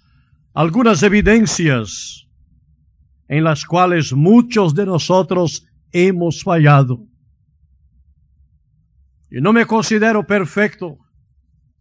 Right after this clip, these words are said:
Quisiera yo haber conocido a un pastor cuando yo empezaba mi vida cristiana, que se preocupara en enseñar cosas grandes y ocultas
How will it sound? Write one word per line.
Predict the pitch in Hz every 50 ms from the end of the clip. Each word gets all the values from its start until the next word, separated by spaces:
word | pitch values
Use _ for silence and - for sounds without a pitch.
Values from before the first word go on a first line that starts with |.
| _ _ _ _ _ _ _ _
Quisiera | - 165 156 - - 208 220 233 233 220
yo | 196 165 220 226
haber | 226 220 208 226 233 226 -
conocido | - 220 214 208 190 - - 233 233 233 202 208
a |
un | 214 214 151
pastor | 202 196 180 - - - 208 226 247 240 226 196 175 135
cuando | 180 190 190 180 190 175
yo | 151 202
empezaba | 196 196 165 180 190 185 - - 214 226 240 233 240 190 175 156 135 - - _ -
mi | 135 151 160
vida | 147 190 175 160 156
cristiana, | - 175 170 - - 151 135 131 120 113 110 104 95 - _ _ _ _ _ _ _
que | - 156 151
se | 147 - 165
preocupara | - 160 160 165 156 - 160 143 147 165 175 190 190 180 175 147 131 127
en | 127 127
enseñar | 139 151 143 - - 160 151 143 143 156 165 170 165 156 127 110 104 - - - _ -
cosas | - 202 214 - - 196 180 147 - 104
grandes | 117 180 196 233 262 269 277 254 247 240 - -
y | 226
ocultas | 226 - - 190 208 208 175 143 135 135 127 120 110 101 - - _